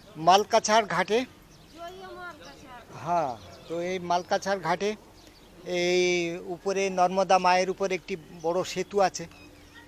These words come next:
এই সেতুর গায়ে মায়ের এক অপূর্ব সুন্দর, আহ, একটি মূর্তি আঁকা আছে,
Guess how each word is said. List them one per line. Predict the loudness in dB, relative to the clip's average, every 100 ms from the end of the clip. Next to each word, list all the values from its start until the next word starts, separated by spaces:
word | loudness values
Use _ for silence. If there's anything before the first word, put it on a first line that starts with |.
| -8
এই | 0 2 4 2
সেতুর | 0 -2 -2 2 2 2 -6 -2
গায়ে | 4 6 4 2 -6
মায়ের | -6 0 2 2 0 -12 -20 -20 -14 -6
এক | -2 0
অপূর্ব | 0 -2 -4 -4
সুন্দর, | -4 4 6 6
আহ, | 4 -20 -20 -20 -20 -20 -20 -20 -12 0
একটি | 4 4 4 4
মূর্তি | 4 2 2 2 2 0 -16 -20 -20 -20 -20 -20 -20 -20 -20 -16 6
আঁকা | 8 12 12
আছে, | 10 2